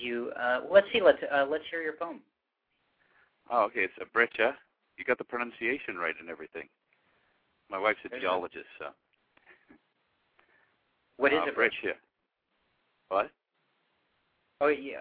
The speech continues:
Speaker 1: I got the pronunciation. You're saying it's a geological term.
Speaker 2: Yeah, it's a type of stone that's made of all different pieces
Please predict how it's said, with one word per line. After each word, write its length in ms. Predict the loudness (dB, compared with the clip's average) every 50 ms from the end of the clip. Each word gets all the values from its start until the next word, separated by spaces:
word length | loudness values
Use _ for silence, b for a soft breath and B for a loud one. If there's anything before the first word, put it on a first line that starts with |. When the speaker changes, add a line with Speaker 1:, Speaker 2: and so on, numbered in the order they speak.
| -10 -8
Speaker 1:
I 80 | -2
got 160 | 0 0 0
the 80 | 0 -4
pronunciation. 640 | -8 -8 -8 -8 -8 -8 -10 -10 -8 -10 -10 -10
You're 100 | -10 -12 -10 -8
saying 160 | -8 -8 -8
it's 100 | -10 -12
a 160 | -14 -12 -10
geological 500 | -8 -4 0 2 2 2 0 -4 -14 -18
term. 240 | -18 -16 -18 -18 -18 -20 _ _ _ _ _ _ _ _ _ _ _ _ b b b b b b b b b _
Speaker 2:
Yeah, 180 | 2 4 4 4
it's 120 | 2 0 -4
a 140 | -8 0 2
type 180 | 2 2 4 4
of 140 | 2 0 0 -2 -8 -4
stone 380 | -2 0 0 0 -2 -4 -8
that's 180 | -12 -14 -16 -12
made 240 | -6 -4 -4 -2 -2
of 80 | -2 0
all 160 | 0 0 0
different 320 | -2 -6 -8 -10 -12 -14 -12
pieces 420 | -12 -10 -10 -8 -10 -10 -10 -10